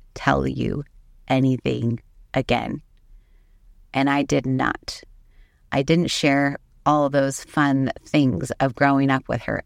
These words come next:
anymore because I knew I was gonna be met with judgment and disapproval. And that's what kids are trying to avoid. So listen,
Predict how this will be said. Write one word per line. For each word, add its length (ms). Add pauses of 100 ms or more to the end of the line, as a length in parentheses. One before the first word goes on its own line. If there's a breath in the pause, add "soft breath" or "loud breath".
(120)
anymore 640 (500 soft breath)
because 460 (160)
I 160
knew 260
I 160
was 140
gonna 300
be 320 (120)
met 480
with 260 (320)
judgment 540 (260)
and 360 (800 soft breath)
disapproval. 760
And 120
that's 240
what 140
kids 460
are 200
trying 340
to 180
avoid. 340 (1080)
So 160
listen, 460